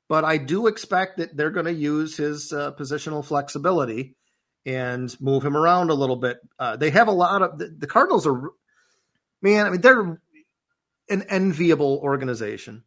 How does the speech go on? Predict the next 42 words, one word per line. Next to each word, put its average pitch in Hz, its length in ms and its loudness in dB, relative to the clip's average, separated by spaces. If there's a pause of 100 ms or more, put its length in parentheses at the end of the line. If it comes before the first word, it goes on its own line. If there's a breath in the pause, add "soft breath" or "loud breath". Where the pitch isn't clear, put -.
(360)
Uh, 120 340 -20
I 135 60 -12
mean, 143 160 -10
you 151 100 -6
just, 165 240 -2
you 170 100 2
look 196 260 2
at 220 120 2
what 190 180 4
they 170 140 6
do 151 480 4
with 139 180 2
their 135 100 0
players, 135 540 2
and 143 100 -6
they 139 80 0
just 139 220 -6
seem 190 200 2
to 165 60 2
have 139 260 0 (460)
all 214 300 6
these 160 240 0
mix 165 300 -4
and 147 100 -4
match 143 340 -2
guys. 139 340 2
They 147 100 -4
can 151 80 -10
go 139 140 0
so 196 200 -2
many 220 160 2
different 170 320 -2
ways, 139 440 0 (340)
and 151 80 -2
they 160 60 0
got 160 100 4
a 160 40 0
couple 214 260 2
guys, 139 460 4 (200)
Goldschmidt 151 480 -2
and 139 100 -4
Arenado, 123 580 0